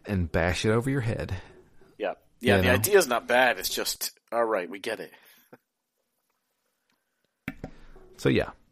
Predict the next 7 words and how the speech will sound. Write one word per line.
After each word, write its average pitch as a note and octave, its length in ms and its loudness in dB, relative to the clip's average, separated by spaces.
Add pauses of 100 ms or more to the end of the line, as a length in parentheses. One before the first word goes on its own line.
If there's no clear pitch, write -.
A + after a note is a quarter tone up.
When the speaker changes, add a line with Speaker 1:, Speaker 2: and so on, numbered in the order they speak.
(340)
Speaker 1:
Um, F#2 580 6 (2000)
so A2 160 4
he, G2 220 0
he, F#2+ 180 -4
he, F#2+ 180 -2
but G2+ 180 -2
he, G#2 160 -2